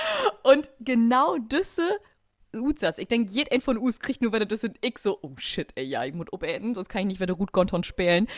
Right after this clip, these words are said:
weil das morgen Schiedwetter geben deit.“ Das ist aber ein Fail von für acht, von für achte, achte vor Jahren, weil das ob Plattdeutsch nicht, „Ät den Teller ob, sonst gibt das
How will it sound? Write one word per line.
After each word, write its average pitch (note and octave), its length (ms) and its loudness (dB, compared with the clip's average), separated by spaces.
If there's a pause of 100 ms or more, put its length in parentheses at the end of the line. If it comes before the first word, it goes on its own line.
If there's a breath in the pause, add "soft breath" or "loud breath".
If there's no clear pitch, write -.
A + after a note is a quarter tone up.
(140)
weil F#3+ 100 2
das F3 200 6
morgen F#3+ 500 2
Schiedwetter - 560 -2
geben D3 300 0
deit.“ D3+ 280 -2 (720)
Das A3+ 180 -2
ist - 180 -8
aber A#3 260 -2
ein A3+ 120 -4
Fail A#3 500 0 (380 loud breath)
von B3 300 2
für B3+ 420 2 (300 soft breath)
acht, - 240 -6 (540 soft breath)
von B3 220 0
für C#4 200 -2
achte, - 340 0
achte B3+ 240 -6
vor C4 140 -2
Jahren, G3+ 380 2 (920 soft breath)
weil A#3 220 4
das B3 220 2
ob G#3 120 -6
Plattdeutsch - 720 -4 (500)
nicht, A#3 420 0 (120)
„Ät A3+ 260 -2
den A3 160 -2
Teller C4 420 -2
ob, G#3+ 200 -2
sonst G3+ 260 -4
gibt A#3 200 -2
das F3+ 120 0